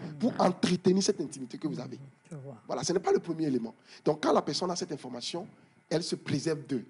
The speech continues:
Speaker 1: de faire des choses comme ça.
Speaker 2: Donc, c'est comme si les jeunes mettaient la charrue
Speaker 1: Avant, avant,
Speaker 2: ah,
Speaker 1: avant,
Speaker 2: devant. Donc, Yayoun, euh, vous avez, vous êtes en train d'organiser, ou vous êtes, l'é-, l'événement est en cours.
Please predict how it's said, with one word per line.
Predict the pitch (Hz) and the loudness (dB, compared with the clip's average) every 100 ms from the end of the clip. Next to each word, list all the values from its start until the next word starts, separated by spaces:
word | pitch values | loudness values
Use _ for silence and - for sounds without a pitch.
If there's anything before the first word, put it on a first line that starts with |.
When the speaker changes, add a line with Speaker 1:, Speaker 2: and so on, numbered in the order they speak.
| - | -10
Speaker 1:
de | 127 | -10
faire | 147 | -6
des | 131 | -6
choses | 110 127 | -6 -8
comme | 143 | -12
ça. | - | -10
Speaker 2:
Donc, | 156 175 180 | -6 -4 -4
c'est | - 175 | -2 0
comme | 202 | 0
si | 185 202 | 0 2
les | 175 | 2
jeunes | 156 180 | 2 0
mettaient | 170 143 175 | 0 2 2
la | 156 | 2
charrue | 147 156 147 160 170 165 160 147 - 302 - | 0 -2 -2 0 0 0 -4 -6 -12 -14 -14
Speaker 1:
Avant, | - - - | -18 -18 -18
avant, | 311 302 277 185 - | -12 -12 -14 -14 -10
Speaker 2:
ah, | 160 - | -8 -6
Speaker 1:
avant, | 156 | -4
Speaker 2:
devant. | 156 165 185 - - - | -2 0 -2 -4 -20 -8
Donc, | 175 160 233 190 | 2 4 6 6
Yayoun, | 208 226 233 196 135 _ _ _ 202 | 6 8 6 2 -2 _ _ _ 2
euh, | 202 196 | 4 4
vous | 190 | 4
avez, | 247 240 294 247 | 4 6 4 6
vous | 226 | 4
êtes | 285 | 4
en | 254 | 4
train | 214 | 4
d'organiser, | 226 180 147 156 165 | 6 6 6 4 4
ou | 214 202 | 4 6
vous | 170 147 214 | 4 4 4
êtes, | 214 | 6
l'é-, | 180 180 190 | 6 6 8
l'événement | 185 190 170 202 226 | 8 8 8 6 8
est | 240 | 6
en | 180 | 4
cours. | - - 277 247 - | 0 4 6 6 2